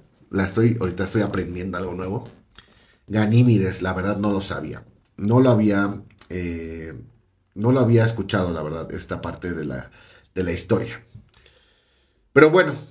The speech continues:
seguimos, vamos a ir saltando los temas porque son muchos, vamos a ir como que saltando para darle una leída rápida al texto. Y nos vamos con Asgard.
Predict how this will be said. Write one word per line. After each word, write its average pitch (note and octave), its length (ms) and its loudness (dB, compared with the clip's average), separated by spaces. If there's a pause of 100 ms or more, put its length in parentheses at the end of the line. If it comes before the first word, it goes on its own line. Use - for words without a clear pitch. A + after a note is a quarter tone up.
(360)
seguimos, A3+ 560 4
vamos D3+ 380 2
a E3 40 0
ir D#3 40 0
saltando D3 560 2
los A#2 220 0
temas D#3 260 4
porque A2+ 240 -2
son C3 180 4
muchos, D#3+ 460 2
vamos B2 240 2
a - 40 4
ir B2 40 0
como A#2 240 0
que - 80 -6
saltando G2+ 480 2
para G2+ 160 2
darle G2+ 220 2
una G2 280 0 (200)
leída G#2+ 380 4
rápida G#2+ 520 2
al F#2 80 -4
texto. - 360 -6 (920)
Y B2 60 0
nos D3+ 140 10
vamos F3 260 6
con C3 280 0
Asgard. D3+ 380 0